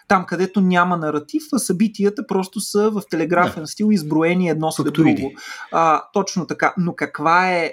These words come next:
Speaker 1: връзката между тези събития, за какво става дума, а, ние не знаем.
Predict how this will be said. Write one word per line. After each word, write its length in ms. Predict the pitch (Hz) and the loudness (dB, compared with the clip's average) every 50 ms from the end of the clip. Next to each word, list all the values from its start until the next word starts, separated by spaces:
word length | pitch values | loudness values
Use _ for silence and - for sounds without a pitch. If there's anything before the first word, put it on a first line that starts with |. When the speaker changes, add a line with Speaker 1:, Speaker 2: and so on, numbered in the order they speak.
| - | -6
Speaker 1:
връзката 520 | 160 131 131 202 220 220 - - - - 247 | -8 -2 0 0 0 0 -4 -8 -4 0 2
между 220 | 247 247 233 214 | 2 2 2 0
тези 260 | 214 - 214 208 214 | 0 0 0 0 0
събития, 500 | 196 - 185 175 175 180 - - 185 170 | -2 -2 -4 -2 -4 -4 -2 0 0 0
за 120 | 143 147 147 | 0 -2 -6
какво 280 | - 139 - 165 180 | -8 -8 -2 -2 -2
става 380 | 185 - - 240 220 220 220 196 | -2 0 0 0 2 2 2 0
дума, 440 | 160 151 196 180 170 160 156 180 190 _ - - - - - - | 0 0 -2 -2 -2 -4 -6 -8 -10 _ -16 -20 -20 -16 -8 -4
а, 300 | 185 175 175 175 180 180 - | -2 0 2 2 0 2 2
ние 240 | 196 190 185 170 180 | 2 2 4 2 2
не 140 | 196 208 180 | 0 0 0
знаем. 520 | 139 147 160 147 135 127 123 120 123 127 | -2 -4 -4 -4 -2 -2 -2 -2 -4 -8